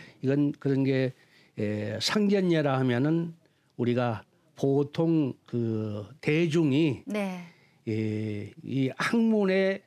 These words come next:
Speaker 1: 뜻을 두고, 어, 공부를 해가지고 이 예법을 잘 지키는 것을 선비라고 그럽니다.
Speaker 2: 네, 네.
Speaker 1: 그래서 그런, 에, 선비가, 아, 그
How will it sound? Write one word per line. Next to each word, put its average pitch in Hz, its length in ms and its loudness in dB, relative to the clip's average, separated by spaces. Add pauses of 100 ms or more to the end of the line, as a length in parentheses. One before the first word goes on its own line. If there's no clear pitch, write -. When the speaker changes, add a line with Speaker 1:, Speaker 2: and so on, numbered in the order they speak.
(240)
Speaker 1:
뜻을 196 360 2
두고, 160 520 0 (340)
어, 117 260 0
공부를 156 560 2
해가지고 165 760 0 (380)
이 110 720 -2
예법을 156 640 0
잘 147 520 0
지키는 156 440 0
것을 135 300 2
선비라고 165 480 0
그럽니다. 107 460 -6
Speaker 2:
네, 190 260 -4
네. 156 260 -10
Speaker 1:
그래서 123 360 0 (340)
그런, 151 500 2 (460)
에, 113 280 2
선비가, 190 1080 2 (640)
아, 104 720 -6
그 139 320 0